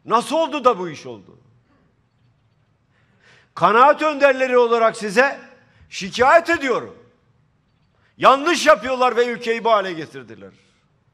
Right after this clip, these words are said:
O nedenle düşünmemiz lazım. Beraber düşünmemiz lazım. Devletin borcu. Öyle ya, de-, gittiler, döviz borçlandılar. Son iki haftada,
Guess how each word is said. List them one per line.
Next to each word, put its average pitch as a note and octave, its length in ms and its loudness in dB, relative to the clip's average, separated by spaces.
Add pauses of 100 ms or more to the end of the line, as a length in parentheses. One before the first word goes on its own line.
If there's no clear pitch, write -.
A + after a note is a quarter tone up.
(2500)
O A3 140 0
nedenle C4 440 2
düşünmemiz E3 640 -10
lazım. A#2+ 400 -12
Beraber G#3+ 500 2
düşünmemiz C#3+ 600 -8
lazım. G2 340 -16 (1200)
Devletin A#3 480 -2
borcu. G#3+ 580 -4 (640)
Öyle D#3+ 200 -6
ya, A#3 240 -6
de-, F#3+ 100 -18 (580)
gittiler, F3+ 720 -6
döviz F3 380 -12
borçlandılar. G3+ 680 -8 (1000)
Son D#4 280 -2
iki C4 220 -2
haftada, F#3 520 -2